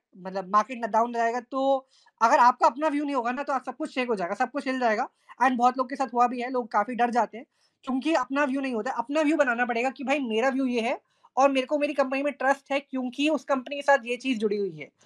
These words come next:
तो एक trustworthy factor हमें जोड़ना है अपनी हर company के साथ ताकि उनका भी डर ना लगे। और जिन, जैसे कि मैंने बोला number fraud बहुत rare होते हैं, उससे तो हम, उसके बारे में तो हम plan नहीं कर सकते।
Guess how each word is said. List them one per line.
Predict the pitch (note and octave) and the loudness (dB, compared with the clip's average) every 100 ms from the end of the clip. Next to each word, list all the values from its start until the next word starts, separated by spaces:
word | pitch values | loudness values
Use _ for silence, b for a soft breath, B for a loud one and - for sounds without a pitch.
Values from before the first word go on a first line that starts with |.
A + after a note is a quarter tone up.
| b b b | b b b
तो | D4 | 6
एक | C#4+ | 8
trustworthy | C#4+ D4+ C#4+ C#4 C#4+ | 6 8 6 4 4
factor | C#4+ A#3+ C4+ | 2 0 0
हमें | C4+ B3 F4+ - F#3 | -2 -2 -6 -8 -4
जोड़ना | G#3+ A3+ B3+ | -2 0 0
है | |
अपनी | C4 B3+ | -2 0
हर | A#3+ | -2
company | B3 A#3 A#3+ | -2 -8 -8
के | B3 | 0
साथ | C#4+ | 2
ताकि | B3+ A#3 | 2 2
उनका | C4 B3+ | 0 0
भी | A#3+ | 4
डर | A3 | 2
ना | A3+ | 2
लगे। | A3 G#3 E4+ _ _ _ - | -2 -2 -6 _ _ _ 0
और | C#4+ - _ | 0 0 _
जिन, | G3 B3+ C#4 C#4+ G3 | -4 -2 -2 -4 0
जैसे | A#3 A3+ | 2 2
कि | C4+ | 0
मैंने | C4+ | 0
बोला | B3+ C4 - | 2 0 -2
number | G#3 A3 B3 | -2 0 2
fraud | B3 A3 | 2 4
बहुत | A#3 A3 | 2 2
rare | A#3 | 2
होते | B3 A#3 | 2 0
हैं, | D4+ | -4
उससे | - A#3+ - B3 | -4 -6 -4 0
तो | B3 | 2
हम, | B3 A3+ | 2 -4
उसके | - B3+ | -6 0
बारे | A3+ A#3 | 2 0
में | |
तो | B3 | -4
हम | B3 | -2
plan | A3+ G#3+ | 0 0
नहीं | A#3 | -2
कर | G#3+ | -10
सकते। | G#3+ - C4 | -10 -8 -8